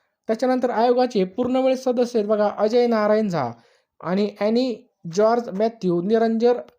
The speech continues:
अ, राजाध्यक्ष. आयोगाचे पूर्णवेळ सदस्य कोण आहेत बघा सौम्या कांती घोष हे आहेत.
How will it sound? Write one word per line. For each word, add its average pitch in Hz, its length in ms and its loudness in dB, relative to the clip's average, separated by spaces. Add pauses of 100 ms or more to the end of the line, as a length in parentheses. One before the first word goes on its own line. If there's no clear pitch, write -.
(400)
अ, 170 260 -2
राजाध्यक्ष. 202 760 -2 (440)
आयोगाचे 220 420 0
पूर्णवेळ 240 460 0
सदस्य 226 680 -2
कोण 233 240 0
आहेत 196 100 -4
बघा 214 220 0
सौम्या 220 720 0 (600)
कांती 220 380 -2
घोष 180 280 -4
हे 170 80 -2
आहेत. 147 280 -6